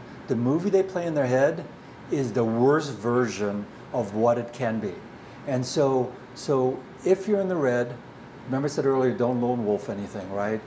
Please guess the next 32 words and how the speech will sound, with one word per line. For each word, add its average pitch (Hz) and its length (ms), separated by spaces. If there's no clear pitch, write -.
You'll 151 120
be 160 120
amazed. 139 500
If 131 160
you 175 120
get 208 200
everyone 180 360
to 143 80
be 127 140
included 135 500
in 101 140
it, 104 200
first 233 240
of 151 60
all, 135 360
if - 180
they're 214 120
with 196 140
the 190 60
company, 160 420
they're 139 140
going 180 220
to 143 60
live 127 260
through 104 300
it, 107 80
and 117 100
it's - 140
not 165 180
fair 156 280
for 156 160
them 107 360